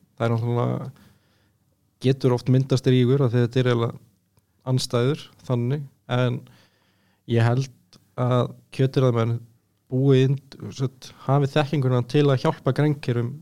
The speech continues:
í framleiðslu og merkingu á öllum vörum. Eins og ég hef sjálfur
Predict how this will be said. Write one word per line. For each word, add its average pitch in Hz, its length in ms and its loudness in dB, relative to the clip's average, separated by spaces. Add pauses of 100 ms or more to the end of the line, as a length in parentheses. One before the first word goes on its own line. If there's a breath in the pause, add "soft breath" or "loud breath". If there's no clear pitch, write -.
í 127 240 -6
framleiðslu 127 580 0 (120)
og - 200 -14
merkingu 131 480 -2
á 123 100 0 (140)
öllum 131 280 -2
vörum. 117 280 0 (920)
Eins 117 200 -6
og 120 240 -2 (460)
ég 131 100 -2
hef 120 80 -4
sjálfur 123 480 0